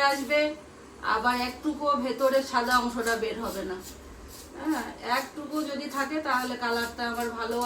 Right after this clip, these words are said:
আসবে না, খেতেও ভালো লাগবে না। আমার কথা হচ্ছে অল্প খাবো, সঠিকভাবে করে খাবো। আপনারা আমার চেয়েও অনেক পাকা রাঁধুনি, আপনারা নিশ্চয়ই জানেন, কিন্তু আমি যেভাবে করি আমি শুধু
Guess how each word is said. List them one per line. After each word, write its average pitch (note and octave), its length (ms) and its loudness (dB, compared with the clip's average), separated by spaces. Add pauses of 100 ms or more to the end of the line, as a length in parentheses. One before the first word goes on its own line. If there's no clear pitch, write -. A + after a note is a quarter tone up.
আসবে B3 300 -2
না, D4+ 60 0 (120)
খেতেও A#3+ 300 0 (120)
ভালো A3+ 160 4 (100)
লাগবে A3 260 -4 (100)
না। D4 60 2 (1120)
আমার A3+ 260 -4
কথা A#3 220 -2
হচ্ছে B3 160 -4 (100)
অল্প A3 160 -2 (160)
খাবো, A#3+ 280 -2 (460)
সঠিকভাবে A3 640 -4
করে G3+ 260 -4
খাবো। - 240 -8 (2000)
আপনারা A3 460 -4 (480)
আমার G#3 260 -4
চেয়েও A#3+ 260 0
অনেক A3+ 220 -4
পাকা G#3 260 -2
রাঁধুনি, G#3 300 -6 (100)
আপনারা G#3 260 -6 (100)
নিশ্চয়ই G#3+ 420 -6
জানেন, - 300 -2 (240)
কিন্তু - 240 -12 (120)
আমি - 220 -6
যেভাবে G4+ 300 -2 (100)
করি A#3+ 120 -8 (100)
আমি F#3 160 -8
শুধু A3 140 -4